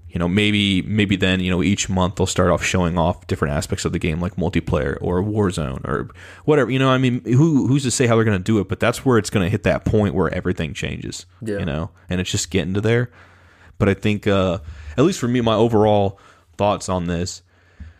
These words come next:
Speaker 1: is that I think, I think it does,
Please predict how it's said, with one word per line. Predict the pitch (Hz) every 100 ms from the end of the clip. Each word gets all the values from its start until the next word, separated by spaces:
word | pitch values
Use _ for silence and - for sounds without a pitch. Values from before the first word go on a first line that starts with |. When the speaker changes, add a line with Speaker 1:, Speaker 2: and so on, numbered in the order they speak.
| _ _ _
Speaker 1:
is | - 107
that | 107
I | 101
think, | 139 123 - - _ _ _ _ _ _ _ _ _
I | 117
think | 202 196
it | 113 90 101
does, | - 98 95 92 90